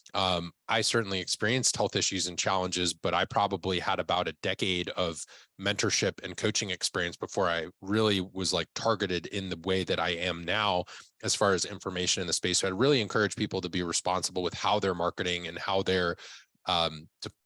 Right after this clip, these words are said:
deploying that information. 'Cause ultimately, if a client signs up with you and you're not able to provide at that level, it becomes a massive issue in terms of churn and client turnover and retention, and you're upsetting people, and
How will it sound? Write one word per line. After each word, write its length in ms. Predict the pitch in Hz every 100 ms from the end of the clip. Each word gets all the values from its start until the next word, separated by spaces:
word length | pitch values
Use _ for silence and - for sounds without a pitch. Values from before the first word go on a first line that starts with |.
| -
deploying 320 | 90 127 151
that 120 | 120
information. 420 | 101 110 98 95 101
'Cause 120 | 113
ultimately, 260 | 190 202
if 80 | 156
a 60 | 139
client 280 | 139 143 -
signs 240 | 120 95
up 120 | 107
with 160 | 117 -
you 220 | 98 95
and 360 | 92 95 90 82 _ _
you're 220 | 98 98 92
not 340 | 92 104 113
able 360 | - 101 98 98
to 420 | - - 95 90
provide 440 | - 101 - 92 98
at 120 | 95
that 200 | 85 82
level, 400 | 85 87 107 127 - - -
it 60 |
becomes 280 | 104 117 98
a 40 |
massive 400 | 92 98 104 92
issue 300 | 92 - 95
in 80 | 90
terms 260 | - 95 82
of 100 | 82
churn 360 | - 127 120 107
and 120 | 87
client 280 | 117 117 -
turnover 520 | 113 107 104 101 98
and 120 | 80
retention, 640 | 80 - 113 - 110 101
and 220 | 90 80 - - - - _ -
you're 120 | 92
upsetting 380 | 78 120 120 104
people, 400 | 113 107 101 95
and 200 | 80